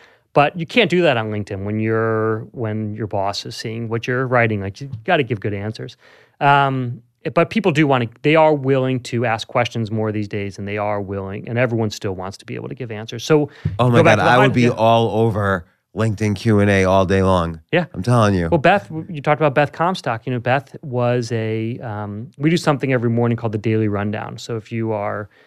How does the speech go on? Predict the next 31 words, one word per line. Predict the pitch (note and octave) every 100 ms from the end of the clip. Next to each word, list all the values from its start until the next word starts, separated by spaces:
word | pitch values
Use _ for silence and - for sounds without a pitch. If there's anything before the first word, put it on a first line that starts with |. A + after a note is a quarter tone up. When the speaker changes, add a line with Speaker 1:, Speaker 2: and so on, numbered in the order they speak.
| _ _ _
Speaker 1:
do | A#2+
this | A2+ G#2+
in | A2
twelve | G#2+ - B2+ A#2+
countries | A#2+ A#2 A#2+ A2
now, | A2 G#2+ G#2 A2
if | A2+ -
you, | G#2+ A2 A2 A2 A2 A2 - _ _ -
every | D3
morning | D#3 C#3 C3+
on | B2 B2
LinkedIn, | B2+ F#3 F3
you | C3+
get | B2+
a |
notification | A#2 A2+ - - C#3 C3 B2+
saying, | A#2 A#2+ A#2 A2+ B2 -
"Daily | A2 G#2
Rundown | A2 A2+ G#2+ G#2
is | G2+
ready." | C#3 B2+
It's | -
five | C3+ A#2+ A#2+
topics | A#2 A2 G#2+ G#2+ - - _ _ _ _
that | B2+ A#2
you | B2
need | B2+
to | A#2
know | A#2
about | A2 G#2+ A2+
today, | - D#3 D3+